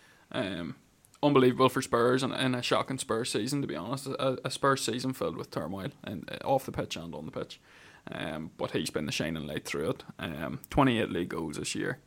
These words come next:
um, and in a normal season without Erling Haaland, that's more than enough to secure the Golden Boot. Um, and considering the rest of his team has been underperforming, the likes of Heung-min Son, who he usually has a great connection with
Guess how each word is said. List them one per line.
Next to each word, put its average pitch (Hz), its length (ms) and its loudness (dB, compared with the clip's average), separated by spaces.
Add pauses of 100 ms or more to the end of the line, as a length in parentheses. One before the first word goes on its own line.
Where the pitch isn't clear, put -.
(140)
um, 78 440 -8
and - 320 -10 (100)
in 160 140 -6
a 104 40 -6
normal 98 300 -4
season 104 380 0
without 95 340 -2
Erling 87 220 -4
Haaland, 90 380 -4 (360)
that's - 240 -2
more 87 220 0
than - 160 -4
enough 87 220 -4
to - 100 -8
secure - 280 -4
the - 60 -6
Golden 71 240 -4
Boot. 73 240 -4 (540)
Um, 80 480 -4 (160)
and 135 100 0
considering 143 460 4
the 123 80 2
rest 98 260 2
of 110 80 0
his 107 140 2
team 120 320 2
has - 240 0
been 127 140 0
underperforming, 117 680 0
the - 60 -2
likes - 180 -2
of - 60 -14
Heung-min 127 320 2
Son, 131 320 2
who 131 80 0
he 123 80 0
usually 117 400 -2
has 95 360 -4 (380)
a 131 80 0
great 127 240 2
connection 110 420 0
with 131 300 -2